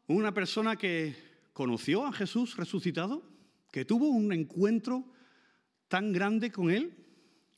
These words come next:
dice en Gálatas tres veintiocho, "Ya no importa si soy judío o griego,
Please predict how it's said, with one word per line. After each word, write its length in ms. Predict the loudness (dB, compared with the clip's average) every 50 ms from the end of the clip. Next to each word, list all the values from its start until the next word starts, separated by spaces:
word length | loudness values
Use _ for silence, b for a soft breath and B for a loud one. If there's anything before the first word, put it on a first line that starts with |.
| b b
dice 600 | -2 0 2 4 2 2 2 2 0 0 0 -4 -4
en 160 | -4 -2 0
Gálatas 440 | 0 0 -2 -2 -4 -4 -6 -6 -4
tres 220 | -2 -2 -2 0 0
veintiocho, 640 | 0 0 0 0 0 0 0 -2 -2 -2 -2 -2 -2 -4 -12 -20 B B B B B B B B B
"Ya 200 | 0 2 2 4
no 120 | 4 6
importa 680 | 6 4 4 2 2 2 2 2 0 -4 -8 -8 -10 -14 _ b b b b b
si 160 | 0 0 0
soy 280 | 0 2 0 2 2 0
judío 640 | 0 0 0 4 4 6 6 4 2 0 -2 -4 -2
o 100 | -2 0 2
griego, 440 | 4 4 2 2 0 -2 -6 -8